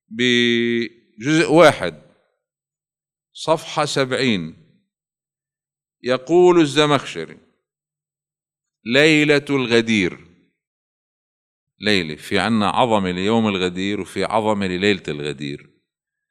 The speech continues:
وفي عنا صلاة لليلة الغدير هي اثناعشر ركعة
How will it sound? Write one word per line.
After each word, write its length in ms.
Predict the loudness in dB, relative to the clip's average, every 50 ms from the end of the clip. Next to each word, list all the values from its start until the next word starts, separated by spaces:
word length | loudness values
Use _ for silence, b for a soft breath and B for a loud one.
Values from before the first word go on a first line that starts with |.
| _ _ _ _ _ _
وفي 280 | -20 -16 -4 0 0 2
عنا 340 | 2 2 2 2 2 0 0
صلاة 380 | 0 2 2 4 4 4 2
لليلة 380 | 2 0 0 0 0 0 -2 -2 -4
الغدير 640 | -4 -2 0 -2 -2 -2 -2 -2 -2 -2 -2 -2
هي 80 | -4 -6
اثناعشر 600 | -8 -10 -6 -2 0 0 0 -2 -2 -4 -4 -4
ركعة 680 | -4 -8 -6 -6 -4 -4 -2 -4 -4 -6 -10 -18 _